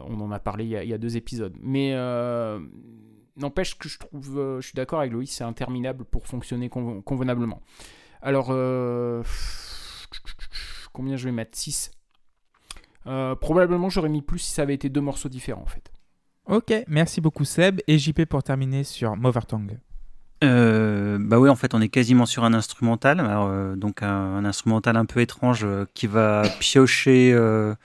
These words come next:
Speaker 3: dans, dans le, dans la cold wave des débuts du groupe, euh, un petit côté un peu brutiste, euh, qui fait un peu Art of Noise par moment dans le traitement, euh, de certains instruments, notamment des percus,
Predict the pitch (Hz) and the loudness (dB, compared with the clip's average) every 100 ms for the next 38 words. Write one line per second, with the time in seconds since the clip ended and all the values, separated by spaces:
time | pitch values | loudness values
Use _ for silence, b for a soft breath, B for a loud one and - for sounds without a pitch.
0 | B B B B B _ - 123 127 123 | B B B B B _ 4 8 10 10
1 | 120 120 117 113 113 113 110 101 113 107 | 8 8 6 6 4 4 2 2 2 4
2 | 107 104 101 110 110 107 127 120 127 127 | 2 2 0 2 2 4 4 6 8 8
3 | 131 113 117 113 120 113 110 120 113 117 | 8 4 4 6 4 4 2 2 6 6
4 | 123 156 175 - 151 135 127 127 123 120 | 6 4 2 2 4 6 8 6 6 6
5 | 120 120 123 131 123 127 123 123 113 120 | 4 0 2 4 6 4 2 0 2 2
6 | 123 139 - - 117 117 113 - 107 - | 2 -2 -2 2 4 6 4 0 -4 0
7 | 110 - 120 - 131 - 127 127 123 113 | 0 4 4 4 0 4 6 6 4 6
8 | 120 120 123 113 107 - - 120 117 113 | 8 8 6 4 0 -2 2 4 6 4
9 | 113 110 107 107 104 - 101 110 110 - | 4 2 2 0 -2 -4 -2 0 0 -2
10 | 120 117 101 107 107 104 - 110 - 175 | 0 2 2 0 0 0 0 -2 0 -2